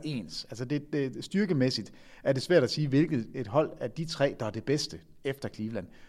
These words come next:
Øhm, men Toronto, nej, jeg er ikke tilfreds med, med, hvordan de kom ud. Og, og de står jo i hvert fald med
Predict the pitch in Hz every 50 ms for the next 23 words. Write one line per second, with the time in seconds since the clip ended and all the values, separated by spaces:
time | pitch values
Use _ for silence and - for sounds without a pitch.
0 | - - _ _ - - - 107 104 101 98 98 98 98 95 - - - - -
1 | - - - - - - 135 131 - 147 151 156 165 147 139 120 120 127 135 131
2 | 127 117 123 127 - - 113 - 117 117 117 - - 117 117 110 104 101 101 104
3 | 107 98 95 107 92 104 101 101 - 120 - - 107 98 104 110 110 107 - 107
4 | 104 - - 110 - - - 165 175 - - 151 135 123 107 98 98 98 113 117
5 | 107 - - 107 101 85 101 101 95 92